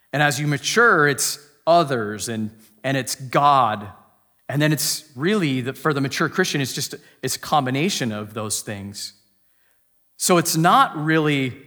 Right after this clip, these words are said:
Paul's like, "Man, this isn't really about what, what can I do?" I think we know the better question is, "What should I do? What should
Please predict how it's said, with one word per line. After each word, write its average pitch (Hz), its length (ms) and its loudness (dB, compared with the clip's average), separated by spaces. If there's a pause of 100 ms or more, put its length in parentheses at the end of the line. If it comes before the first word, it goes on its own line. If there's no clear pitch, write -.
(260)
Paul's 196 300 -12
like, 135 200 -8
"Man, 151 300 -6
this 165 180 0
isn't 226 260 -4
really 165 260 -4
about 120 340 -4
what, - 360 -8
what 139 220 -10
can 196 180 -4
I 123 140 -4
do?" 143 640 -6 (760)
I 143 80 -10
think 196 220 -2
we 208 100 -2
know 190 140 2
the 151 100 -4
better 160 400 2
question 127 560 -4
is, 113 300 -6 (240)
"What 175 180 -2
should - 300 -2
I 165 100 -2
do? 101 260 -12 (760)
What 220 160 -4
should - 500 -4